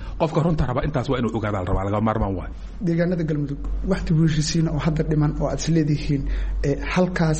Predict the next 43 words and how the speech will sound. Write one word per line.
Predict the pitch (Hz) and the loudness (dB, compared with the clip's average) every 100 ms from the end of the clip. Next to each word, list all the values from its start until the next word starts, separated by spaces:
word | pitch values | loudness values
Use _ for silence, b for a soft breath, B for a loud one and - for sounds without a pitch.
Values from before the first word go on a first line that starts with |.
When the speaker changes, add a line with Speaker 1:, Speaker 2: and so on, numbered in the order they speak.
| - | 0
Speaker 2:
ayaa | 147 151 139 | 2 2 2
dib | 143 | 2
u | 139 | 0
heshiisiin | 135 143 160 143 | 0 0 0 0
ka | 156 | 0
dhiman | 147 139 139 | 0 0 0
tahay | 135 123 147 147 - | 0 0 0 -2 -4
oo | 131 | -4
aad | 123 | -2
farta | 170 160 | -2 -2
ku | - | -2
tilmaamaysa | 151 151 147 147 | 0 2 2 0
ma | 143 | -2
jirtaa? | - 113 113 - B B | -2 -4 -4 -4 B B
Speaker 1:
Meelo | 120 120 160 | -4 -2 0
badan | 160 156 | 0 -2
oo | 139 | -2
waxaa | 113 147 | -4 -4
jira | 127 117 | -4 -6
hadda | 123 110 | -6 -6
mataqaana | 117 - 120 120 | -6 -6 -4 -4
intaan | 123 120 | -4 -4
hadda | 104 113 | -4 -4
shirka | - 143 113 | -4 -4 -2
wadnay, | 101 107 92 | 2 2 0
eh, | - 104 101 | -4 -4 -2
dhibaatooyin | 101 110 113 107 | -2 -2 -2 -2
ka | 107 | -2
dhaceen | 107 101 98 | -2 -2 -2
ilaa | 98 | -2
mi-, | 98 | -4
dadka | - - - | -6 -6 -6
police | - 131 120 | -2 -2 0
ma | 117 | -2
haystaan | 110 - 110 | -2 -4 -4
kala | - 95 | -4 -6
celiya | 104 87 80 - B B B B | -6 -6 -8 -8 B B B B
oo | - | -6
dowladda | 107 110 127 127 | -2 0 0 0
u | |
baahan | 107 110 107 | -2 -2 -2
yihiin. | 85 78 - B B B - | -4 -6 -6 B B B -4
Eh, | 101 | -4